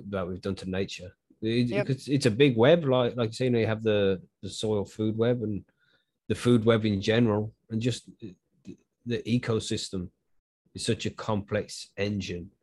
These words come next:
Speaker 1: of all these different parts that all do their different things to make sure that the whole thing runs smoothly. We've just broken piece after piece and
Speaker 2: Yep.
Speaker 1: just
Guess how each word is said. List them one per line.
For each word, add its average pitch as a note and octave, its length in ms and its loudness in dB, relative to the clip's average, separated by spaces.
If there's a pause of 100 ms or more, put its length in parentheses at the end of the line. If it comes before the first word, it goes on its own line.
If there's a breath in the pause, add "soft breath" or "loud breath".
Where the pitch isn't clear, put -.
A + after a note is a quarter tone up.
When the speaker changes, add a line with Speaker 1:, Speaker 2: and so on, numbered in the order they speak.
(300)
Speaker 1:
of G2+ 220 -8
all A2+ 240 -4
these G#2+ 220 -2
different G2+ 380 -2
parts G2+ 340 -4
that F#2+ 120 -4
all G2 180 -2
do G#2+ 180 -2
their G2 220 0
different G2+ 400 -6
things G2+ 300 -4
to G2 100 -6
make G2+ 160 -2
sure G2 200 -2
that F#2+ 80 -6
the F#2+ 100 -6
whole G#2+ 360 -2
thing G2+ 240 -2
runs G2 340 -2
smoothly. G2 520 -4 (720)
We've B2+ 140 4
just C#3+ 220 0
broken G#2+ 640 4 (140)
piece A2+ 260 -2
after G2 240 -8
piece - 460 -8 (560)
and G2+ 80 -4
Speaker 2:
Yep. F#3 100 2
Speaker 1:
just F#2+ 160 -6